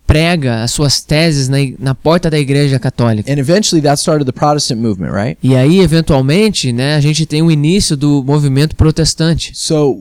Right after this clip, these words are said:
Speaker 2: one thing I wanna mention, it's important to understand about Martin Luther.
Speaker 1: E uma coisa que eu gostaria de mencionar, que é importante a gente saber a respeito de Martin Luther.
Speaker 2: When he did that, i-, there was only one church.
Speaker 1: Né, quando ele fez isso, existia no mundo apenas uma igreja.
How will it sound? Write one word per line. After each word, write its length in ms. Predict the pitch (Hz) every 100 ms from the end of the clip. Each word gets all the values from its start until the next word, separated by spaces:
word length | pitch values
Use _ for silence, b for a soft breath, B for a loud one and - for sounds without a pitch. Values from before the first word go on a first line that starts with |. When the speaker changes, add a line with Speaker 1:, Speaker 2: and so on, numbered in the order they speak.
| 139 143
Speaker 2:
one 180 | 185 233
thing 140 | 226
I 60 | 214
wanna 180 | 202
mention, 380 | 175 165 160 139
it's 140 | 120 131
important 360 | 113 165 165
to 60 | 156
understand 400 | 147 131 151 143
about 220 | 131 120
Martin 240 | 120 127 113
Luther. 400 | 113 104 85 - _
Speaker 1:
E 140 | 131 151
uma 140 | 185
coisa 200 | 196 214
que 60 | 196
eu 60 |
gostaria 380 | 170 180 185 165
de 80 | 175
mencionar, 680 | 170 170 160 139 151 165 147
que 100 | 151
é 40 |
importante 420 | 143 143 139 151
a 20 | 160
gente 120 | 147
saber 260 | 143 131
a 40 | 143
respeito 320 | 139 147 135
de 60 | 131
Martin 360 | 131 147 143
Luther. 440 | 127 147 - 110 110 _
Speaker 2:
When 300 | - 135 160 160
he 360 | 156 208 254 160 -
did 380 | 175 233 165 120
that, 360 | 110 101 110 - _ _ _ _ - 76 67
i-, 120 | 123 147
there 180 | 160
was 160 | 180 143
only 300 | 151 196 185
one 240 | 151 156
church. 440 | 143 117 85 - - B B _ -
Speaker 1:
Né, 160 | 143
quando 220 | - 175
ele 180 | 196 180
fez 400 | - 185 214 143
isso, 420 | 147 196 - 107 - -
existia 560 | 135 139 - - 196
no 100 | 165
mundo 220 | 156 180
apenas 420 | 165 - 170 175 160
uma 160 | 190
igreja. 420 | 147 123 117 104